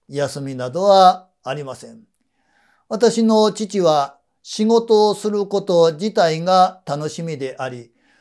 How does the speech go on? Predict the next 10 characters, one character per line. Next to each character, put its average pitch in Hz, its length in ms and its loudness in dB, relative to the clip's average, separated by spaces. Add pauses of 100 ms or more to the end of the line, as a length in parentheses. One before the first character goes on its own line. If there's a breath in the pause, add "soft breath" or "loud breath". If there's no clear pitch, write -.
(160)
こ 196 140 -2
と 208 140 2
さ 208 160 -2
ら 208 140 0
に 220 340 -4 (100)
休 165 300 -2
み 156 180 -8
な 147 180 -4
ど 143 400 -6
考 170 300 -4